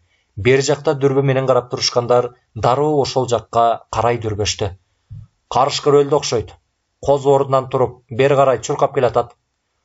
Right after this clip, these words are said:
Туткабай, Абдысалам, уулу үчөө дароо атка мине коюшуп, ошол жакты көздөй чаап жөнөштү. Ала салып чоң ташка такалган карышкыр бир ордунда былк этпей жатыптыр.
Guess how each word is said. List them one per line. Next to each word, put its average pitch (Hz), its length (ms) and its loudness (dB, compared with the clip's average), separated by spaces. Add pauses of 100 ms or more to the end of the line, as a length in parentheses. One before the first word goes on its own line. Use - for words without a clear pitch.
(200)
Туткабай, 139 680 0
Абдысалам, 117 680 0 (240)
уулу 135 340 2
үчөө 135 640 2
дароо 123 380 2
атка 123 240 0
мине 113 200 -6
коюшуп, 107 460 0 (220)
ошол 127 360 2
жакты 131 280 -4
көздөй 117 560 -4
чаап 110 400 -2
жөнөштү. 101 400 -6 (360)
Ала 123 260 0
салып 156 360 -2
чоң 147 160 -2
ташка 143 360 -2
такалган 131 520 -2
карышкыр 123 580 -2
бир 127 300 4
ордунда 143 300 0
былк 127 320 -4
этпей 123 260 -2
жатыптыр. 123 460 -4